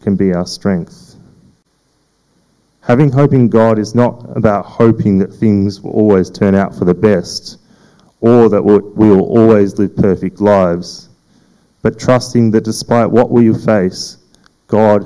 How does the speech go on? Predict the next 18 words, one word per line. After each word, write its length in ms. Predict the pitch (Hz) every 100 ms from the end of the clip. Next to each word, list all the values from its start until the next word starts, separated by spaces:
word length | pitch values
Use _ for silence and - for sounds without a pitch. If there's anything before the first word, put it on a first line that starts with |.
| -
has 140 | 101
a 60 | 101
plan 420 | - 104 101 98
for 200 | - 98
us. 640 | 104 92 - - - - _ _ _ _ _ _ _ _ _ _ _ _ _ _ _ _ -
And 160 | 107 123
there 120 | 151
is 120 | 147
something 380 | - 139 147 151
that 140 | 131
we 160 | 113 123
as 100 | 113
Christians 480 | - 127 - 120 110
wait 260 | 113 110
for, 440 | - 95 85 80 - _ _ _ _ _ -
just 540 | 120 113 113 - -
as 140 | 95
Israel 720 | - 120 - 101 90 92 95